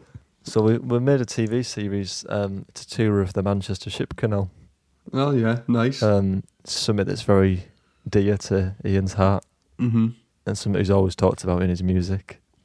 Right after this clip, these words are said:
Speaker 2: I've heard, yeah.
Speaker 1: Um, F E A R, the fear, that stands for, um, not fearing water. And
Speaker 2: Fucking
Speaker 1: ju-,
Speaker 2: ear.
Speaker 1: just loving the Ship Canal.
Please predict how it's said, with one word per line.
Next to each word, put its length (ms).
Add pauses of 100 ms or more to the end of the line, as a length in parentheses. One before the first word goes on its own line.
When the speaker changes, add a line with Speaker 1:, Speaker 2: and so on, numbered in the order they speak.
(240)
Speaker 2:
I've 140
heard, 400
yeah. 220 (760)
Speaker 1:
Um, 460 (300)
F 260
E 60 (220)
A 200
R, 320 (320)
the 120
fear, 360
that 180
stands 340
for, 460
um, 360 (1800)
not 200
fearing 520 (100)
water. 440 (600)
And 240
Speaker 2:
Fucking 400
Speaker 1:
ju-, 200 (180)
Speaker 2:
ear. 240
Speaker 1:
just 160
loving 520
the 80
Ship 300
Canal. 380